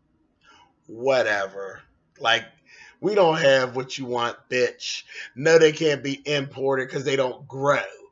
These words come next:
Now get the fuck outta here." I was, like, so here for him, honey. I said, "Yes, bitch." He gave them the good old get on, honey. I cracked up. But then,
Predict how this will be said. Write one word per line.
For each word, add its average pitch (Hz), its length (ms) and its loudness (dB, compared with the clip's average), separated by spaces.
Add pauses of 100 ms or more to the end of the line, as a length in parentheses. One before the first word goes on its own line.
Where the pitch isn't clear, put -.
(320)
Now 123 140 -2
get 185 320 -4
the - 100 -20
fuck - 920 -6
outta 104 300 -4
here." 127 260 -12
I 147 140 2
was, 185 220 -2
like, 131 240 2
so 156 280 2
here 147 220 4
for 123 160 -6
him, 156 240 4
honey. 127 280 2
I 185 160 -2
said, 127 440 -6
"Yes, - 500 -10
bitch." 113 420 -12 (380)
He 202 180 -2
gave 156 320 4
them 156 200 2
the 127 120 -4
good 156 220 -4
old 165 320 4
get 143 180 -2
on, 120 280 -4
honey. 117 340 -6 (320)
I 180 140 6
cracked 165 420 2
up. 117 220 -2 (580)
But 143 160 -4
then, 180 360 6